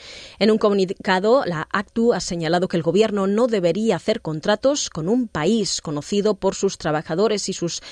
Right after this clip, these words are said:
violaciones de los derechos humanos. Los informes de grupos de derechos humanos muestran que los trabajadores de países de la renta baja del sudeste asiático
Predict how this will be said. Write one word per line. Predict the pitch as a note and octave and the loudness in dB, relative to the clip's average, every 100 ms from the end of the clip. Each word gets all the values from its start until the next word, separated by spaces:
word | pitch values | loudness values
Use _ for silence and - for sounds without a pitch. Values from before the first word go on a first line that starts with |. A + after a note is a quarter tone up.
| - | -8
violaciones | F#3+ F#3+ F3+ - A3+ F#3+ D3+ | -2 0 0 2 2 2 -4
de | E3+ | -4
los | D#3 | -4
derechos | D#3 D#3 D#3+ F#3 F3 - | -2 -2 -2 -2 -4 -6
humanos. | - F3 F3+ C#3+ - - - - - - | -4 0 0 0 -6 -8 -10 -18 -20 -8
Los | - F#3 | -2 0
informes | G3 G#3 G#3 | 2 2 2
de | G3 | 2
grupos | G3 G#3+ F#3+ | 2 2 0
de | F#3 | 2
derechos | E3+ F#3+ G3 F3+ | 2 2 0 -4
humanos | E3+ F#3+ G3 | -2 0 2
muestran | F3+ F#3 - G3 | 0 -2 -2 -2
que | F#3 | 0
los | E3 E3+ | 0 0
trabajadores | F3+ E3+ F#3 F3+ G#3 G3 F#3 | -2 -2 0 2 2 0 0
de | F3 E3+ | 0 0
países | E3+ F3 G3 F#3 E3 | 0 -2 0 -2 0
de | F3 E3 | 2 2
la | D#3 | 0
renta | E3 F#3+ F#3+ E3+ | 0 0 0 0
baja | F3 F3+ A3 A3 | 0 0 -4 -4
del | F3+ D#3+ | -4 -4
sudeste | - D#3 F3+ - D3+ - | -4 -4 -4 -4 -8 -8
asiático | - A3 G#3 G3 F#3 | -2 0 2 0 -2